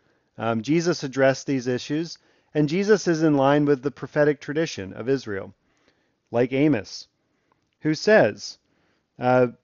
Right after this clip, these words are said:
over and over and ag-, again, uh, that the injustice that people have benefited from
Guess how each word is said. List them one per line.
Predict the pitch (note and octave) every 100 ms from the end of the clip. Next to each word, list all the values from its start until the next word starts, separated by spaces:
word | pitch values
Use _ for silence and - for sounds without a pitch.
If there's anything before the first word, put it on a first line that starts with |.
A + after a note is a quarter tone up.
| _ _
over | C#3+ F#3+ F#3+ F#3
and | F3+
over | F3+ F3
and | E3+
ag-, | D#3 D#3+
again, | C#3+ C3+ D#3+ C3 G2+ A2 - _ _ _ _ _ _ _
uh, | A#2+ B2 B2
that | B2+ B2+ C3+ _ _ _ -
the | C#3 C#3+
injustice | C3 D#3 E3+ - E3+ -
that | C#3 -
people | D#3+ D3 D3+
have | B2 B2 A#2+ G#2+ _ _ _ _ _ _ _ _ F#4 _ _ _ _ _ _ _ _
benefited | G#2 C3+ G3 A#3 A#2 G#2+ F#2+
from | - G2+ F#2+ A#2+